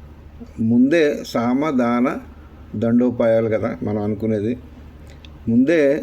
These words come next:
దండోపాయం మొదలెట్టేస్తారు. అది, ఆ, మరి ఇది దాంట్లో, దాంట్లోనే చాలామంది ఫెయిల్ అవుతున్నారు. ఇప్పుడు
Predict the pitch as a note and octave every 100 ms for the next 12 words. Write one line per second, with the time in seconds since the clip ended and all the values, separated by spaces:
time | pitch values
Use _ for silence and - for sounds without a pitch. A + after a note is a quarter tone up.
0 | A#3 A2+ A#2+ C3 C3 C#3+ C#3 C3+ B2 A#2+
1 | A2+ A2+ - G2+ - - - - - -
2 | - - - - - - A2+ C3 C#3+ B2+
3 | C3 C3 - - - - - - A2+ A2
4 | A2+ A2 G#2+ G#2 G#2 G2 F#2 E2 - -
5 | A2+ A#2 A2+ G#2+ G#2+ G#2 G2 F#2+ A#2 -
6 | - - - - G#2+ A2 B2 B2+ D#3 C3+
7 | C3+ A#2 A2+ A#2 B2+ C3+ D#3 D3 B2 A#2
8 | B2+ C3 C3 A#2 B2 A2 A#2 A2+ A2+ G2+
9 | F2 - - - - - - - - -
10 | - - - - - - - - D#3+ C#3+
11 | C#3 C#3